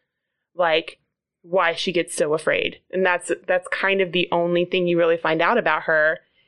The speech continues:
And, I mean, it's just, and, and you're right, there was not really any chemistry.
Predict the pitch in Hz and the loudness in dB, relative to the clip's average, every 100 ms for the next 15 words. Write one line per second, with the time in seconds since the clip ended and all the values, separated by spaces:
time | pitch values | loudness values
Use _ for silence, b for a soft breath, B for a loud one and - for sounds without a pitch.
0 | _ _ 170 170 165 165 170 170 _ _ | _ _ 0 2 2 2 0 -2 _ _
1 | _ _ _ _ 175 190 190 180 175 170 | _ _ _ _ -2 0 2 2 2 0
2 | 170 - 202 - 208 196 - - - _ | 0 -2 -2 -2 0 0 -2 -8 -10 _
3 | - 208 190 202 190 180 190 170 185 180 | -2 0 0 0 0 2 2 2 0 -2
4 | 175 185 175 180 185 175 165 - 180 170 | 2 2 2 0 2 2 0 0 0 0
5 | 170 180 180 - - - - | 0 0 0 -2 -4 -4 -6